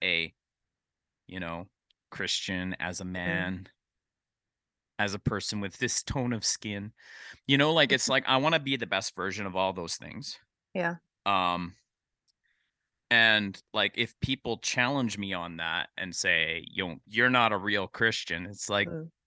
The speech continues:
Speaker 1: "That's okay. Like, you can think that. I
Speaker 2: Yeah.
Speaker 1: don't care." Like, I'm not, I'm not worried about pleasing those people. Um, like, I,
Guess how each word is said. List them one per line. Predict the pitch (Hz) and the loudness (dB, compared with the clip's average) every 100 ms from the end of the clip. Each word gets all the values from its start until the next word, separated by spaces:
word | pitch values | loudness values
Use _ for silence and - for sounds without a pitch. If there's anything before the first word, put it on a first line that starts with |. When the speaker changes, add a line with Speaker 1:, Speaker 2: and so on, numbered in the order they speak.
| _ - | _ -8
Speaker 1:
"That's | - - | -8 -4
okay. | 311 - 117 - 85 | -6 0 0 0 -2
Like, | 85 - - | -6 -10 -10
you | 107 | -10
can | - 147 117 101 - | -4 -2 -2 -4 -8
think | 92 151 - | -8 -8 -8
that. | - 165 | -4 2
I | 160 | 2
Speaker 2:
Yeah. | |
Speaker 1:
don't | 117 120 | 0 -4
care." | 95 117 _ _ _ - - - - _ _ _ _ - | -4 -4 _ _ _ -20 -20 -20 -20 _ _ _ _ 2
Like, | 120 | 6
I'm | 131 | 6
not, | 139 156 139 | 8 8 8
I'm | 113 123 | 6 4
not | 139 156 113 | 4 4 2
worried | 110 147 139 | 2 2 2
about | 104 110 101 - | 2 0 -2 -6
pleasing | 98 110 135 175 175 | -8 -6 -2 -2 0
those | 175 170 | 0 -2
people. | - 175 180 190 202 190 - _ _ _ _ 131 | -4 -6 -4 -4 -4 -6 -10 _ _ _ _ 0
Um, | 113 104 98 98 _ _ _ _ _ - _ - _ _ - | 2 2 -2 -6 _ _ _ _ _ -20 _ -20 _ _ -4
like, | 160 | 6
I, | 226 | 6